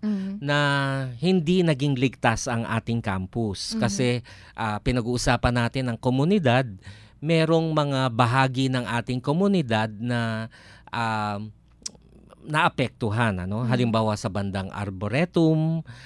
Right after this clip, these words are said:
Speaker 2: sa bandang C P Garcia, may mga komunidad tayo dyan na naging biktima ng Oplan Tokhang. Pag sinabi
Speaker 1: Mhm.
Speaker 2: kong biktima, hindi lang simpleng kinatok, kundi pinas lang, ano?
Speaker 1: Mhm.
Speaker 2: So,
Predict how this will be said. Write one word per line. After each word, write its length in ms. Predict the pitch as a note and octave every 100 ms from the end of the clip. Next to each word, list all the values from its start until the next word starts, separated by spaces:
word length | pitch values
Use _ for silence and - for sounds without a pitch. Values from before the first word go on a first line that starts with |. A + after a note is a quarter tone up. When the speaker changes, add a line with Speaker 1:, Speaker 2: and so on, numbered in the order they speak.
| - -
Speaker 2:
sa 160 | - A2
bandang 480 | F#2+ G#2 G2+ G2+
C 160 | - A#2
P 160 | - G#2+
Garcia, 880 | G#2 G2 - F3+ F#3 E3+ C#3+ C#3+ C#3+
may 160 | C#3+ D3+
mga 160 | C#3+
komunidad 560 | - C#3+ C#3 C3+ B2+ B2+ A2 B2
tayo 320 | A2+ A#2+ A#2
dyan 240 | A2+ G#2+
na 80 | C3
naging 480 | D#3+ C#3 D3 C#3+ C#3+ - - -
biktima 560 | A#2+ C3 - C3 A#2+ A#2
ng 320 | A2+ A2+ -
Oplan 480 | B2 - A#2 G#2+ G#2
Tokhang. 560 | A2 - A2 G2 F#2
Pag 160 | A#2+ G#2+
sinabi 400 | C3 B2+ A#2+ A2+
Speaker 1:
Mhm. 40 | B2+
Speaker 2:
kong 120 | B2
biktima, 640 | B2+ B2 - E3 A2 A#2+ - - - - -
hindi 240 | F#3 F3 F3+
lang 160 | C#3+
simpleng 640 | - C3+ B2 A#2+ A#2 A2+ A#2
kinatok, 480 | B2 A#2+ - A#2 - _
kundi 560 | - A#2 G#2 G2+ G2 D#2+ _ - -
pinas 400 | B2+ A2 G2 -
lang, 320 | A2+ F#2+ D#2+
ano? 320 | F#2+ G2+ C3
Speaker 1:
Mhm. 80 | F#3 - - -
Speaker 2:
So, 180 | - F3+